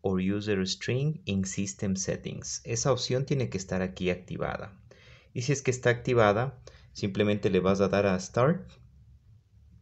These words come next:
para que encienda la consola con normalidad, ¿ok? Una vez que ya estés en el menú principal en unos segundos, lo de siempre, tienes que tener algún tipo de programa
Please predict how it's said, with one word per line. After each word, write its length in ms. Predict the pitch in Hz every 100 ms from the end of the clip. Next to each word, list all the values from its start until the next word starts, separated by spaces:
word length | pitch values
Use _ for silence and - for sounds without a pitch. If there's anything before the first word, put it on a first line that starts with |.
| _ - _ _ _ -
para 240 | 131 135
que 100 | 117
encienda 400 | 107 - 110 110
la 160 | 101 95
consola 580 | 90 - 107 107 117 - - - _ - -
con 280 | - 101 101
normalidad, 680 | 90 87 80 78 - - _ _ -
¿ok? 180 | 90 - 131 - _ _ - - _ _
Una 140 | 113 113
vez 260 | 123 120
que 680 | - 110 107 104 101 - _ _ - _ _ _
ya 180 | 92 101
estés 360 | 104 - 107 107
en 140 | 104
el 80 | 95
menú 360 | 92 98 101
principal 560 | - 101 110 104 104 104
en 100 | 90
unos 280 | 92 98 101
segundos, 680 | 120 113 104 107 110 - _ - _ _ _ -
lo 180 | 98 95
de 100 | 85
siempre, 460 | - 95 85 -
tienes 300 | - 101 98
que 80 | 98
tener 280 | 90 92 98
algún 520 | 95 95 98 98 95
tipo 320 | 104 95 95
de 120 | 90 85
programa 560 | 87 92 98 98 -